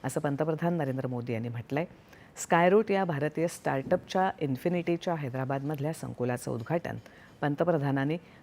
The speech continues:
दूरदृश्य प्रणालीच्या माध्यमातून केलं, त्यावेळी ते बोलत होते.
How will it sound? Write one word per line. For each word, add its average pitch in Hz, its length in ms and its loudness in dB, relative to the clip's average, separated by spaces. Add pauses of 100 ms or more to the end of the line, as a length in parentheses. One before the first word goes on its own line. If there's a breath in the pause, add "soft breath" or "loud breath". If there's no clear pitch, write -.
दूरदृश्य 190 600 0
प्रणालीच्या 135 520 -2
माध्यमातून 120 500 -4
केलं, 123 260 -2
त्यावेळी 131 280 -6
ते - 120 -4
बोलत 95 240 -6
होते. - 300 -14